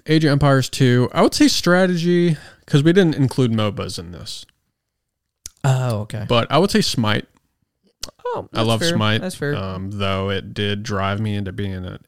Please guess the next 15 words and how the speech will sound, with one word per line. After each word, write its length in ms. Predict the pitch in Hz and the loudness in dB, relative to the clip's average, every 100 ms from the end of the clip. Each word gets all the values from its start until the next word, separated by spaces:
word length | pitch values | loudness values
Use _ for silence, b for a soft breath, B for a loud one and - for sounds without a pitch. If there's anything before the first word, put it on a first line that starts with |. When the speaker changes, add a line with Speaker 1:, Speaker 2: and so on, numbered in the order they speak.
| - | -10
Speaker 1:
angry 400 | 104 101 98 98 | -8 -6 -4 -2
asshole. 640 | 98 104 - 135 139 - _ b b b | -2 -4 -4 -2 -2 -6 _ b b b
So 400 | - 113 98 95 92 | -8 -6 -4 -4 -4
I 60 | |
Speaker 2:
She's 80 | 98 | -6
Speaker 1:
just 120 | 101 | -6
kinda 120 | 117 | -4
Speaker 2:
very, 140 | 107 139 | -2 -2
Speaker 1:
dropped 240 | 143 131 | 0 0
it. 60 | 123 110 | -2 -2
Speaker 2:
like, 300 | 110 113 - b b b b | -4 -6 -10 b b b b
I 80 | 214 | -4
feel 140 | 208 | 0
like 140 | 190 151 | 0 0
it's, 380 | 131 - - | -6 -8 -12